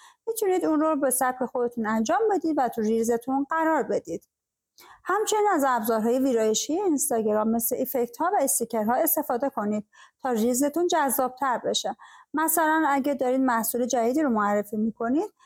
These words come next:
می‌تونید از افکت‌های رنگی برای جلب توجه استفاده کنید. و در نهایت فراموش نکنید که کپشن ریلز هم باید کوتاه و جذاب باشه،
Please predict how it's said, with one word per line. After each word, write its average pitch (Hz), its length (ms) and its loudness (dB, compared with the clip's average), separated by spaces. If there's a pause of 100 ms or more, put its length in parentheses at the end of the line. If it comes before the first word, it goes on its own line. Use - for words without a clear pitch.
(200)
می‌تونید 403 320 0
از 285 140 2
افکت‌های 247 560 0
رنگی 262 400 0
برای 247 260 0
جلب 214 320 0
توجه 220 720 -2 (360)
استفاده 320 560 0
کنید. - 360 -6 (500)
و 311 160 0
در 415 180 2
نهایت 285 360 2
فراموش 254 500 0
نکنید 254 460 -2
که 220 100 -6
کپشن 240 460 -2
ریلز 311 460 2
هم 254 340 0
باید 226 260 0 (180)
کوتاه 277 400 -4
و 349 100 0
جذاب 202 640 -2
باشه، - 340 -4